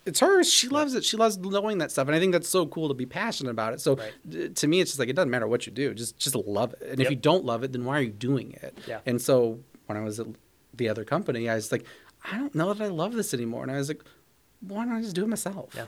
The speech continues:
Speaker 2: that's cool.
Speaker 1: 'Cause I
Speaker 2: I
Speaker 1: love
Speaker 2: love
Speaker 1: it
Speaker 2: it.
Speaker 1: now.
Speaker 2: That's good. That's good.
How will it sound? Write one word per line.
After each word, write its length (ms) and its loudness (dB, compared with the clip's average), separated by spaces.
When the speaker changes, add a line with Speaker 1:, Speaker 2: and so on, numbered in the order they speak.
Speaker 2:
that's 200 -8
cool. 280 -4
Speaker 1:
'Cause 160 2
I 40 8
Speaker 2:
I 20 8
Speaker 1:
love 160 8
Speaker 2:
love 20 4
Speaker 1:
it 40 4
Speaker 2:
it. 40 -4
Speaker 1:
now. 240 4
Speaker 2:
That's 180 -2
good. 300 10
That's 220 2
good. 240 2